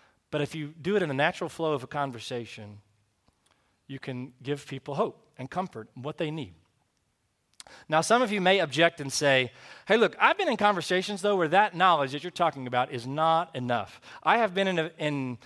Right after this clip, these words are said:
spiritual conversations where the other person seems to know a lot. They know a lot about philosophy. They know a lot about theology, and they still reject Christianity. They still reject Jesus,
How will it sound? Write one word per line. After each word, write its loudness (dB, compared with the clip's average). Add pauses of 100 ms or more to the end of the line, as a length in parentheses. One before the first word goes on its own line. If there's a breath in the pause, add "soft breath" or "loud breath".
(260 loud breath)
spiritual 0
conversations -2
where 0
the -6
other 2
person -4
seems -8
to -12
know -2
a 0
lot. 2 (220 loud breath)
They -6
know 2
a 2
lot 6
about 0
philosophy. -2
They -2
know -2
a -2
lot 2
about 0
theology, 0
and -4
they -2
still 0
reject -2
Christianity. -6
They -2
still -6
reject -4
Jesus, -8